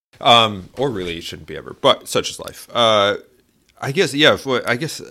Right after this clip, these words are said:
I don't know, growing up, we kind of observed it, not terribly strict, so I think we, we, we usually had pizza on Friday, so that was kind of, was carried through, through Lent, so it wasn't particularly penitential, but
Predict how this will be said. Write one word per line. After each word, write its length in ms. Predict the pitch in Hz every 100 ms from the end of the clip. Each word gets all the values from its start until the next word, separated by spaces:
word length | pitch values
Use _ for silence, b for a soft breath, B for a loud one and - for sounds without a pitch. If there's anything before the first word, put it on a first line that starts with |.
| -
I 100 | 113
don't 120 | 123
know, 100 | 101
growing 320 | 95 131 139 110
up, 220 | 117 -
we 100 | 104
kind 220 | 113 110
of 40 |
observed 460 | 98 87 90 90 85
it, 160 | 90 104
not 260 | 120 -
terribly 440 | - 92 95 87 90
strict, 560 | - 101 95 _ -
so 180 | - 95
I 120 | 82
think 180 | - 113
we, 280 | 92 71 - - -
we, 240 | - - 113
we 120 | 120
usually 240 | 127 135
had 80 | -
pizza 260 | - 117 95
on 120 | 87
Friday, 340 | 90 87 85
so 140 | 87 90
that 120 | 90
was 140 | 87
kind 180 | - 92
of, 240 | 80 - - -
was 100 | -
carried 300 | - 95 85
through, 140 | 92
through 180 | - 85
Lent, 220 | 92 82
so 80 | 95
it 40 |
wasn't 220 | 92 92 -
particularly 320 | 95 90 85
penitential, 460 | 90 85 92 92
but 200 | 87 104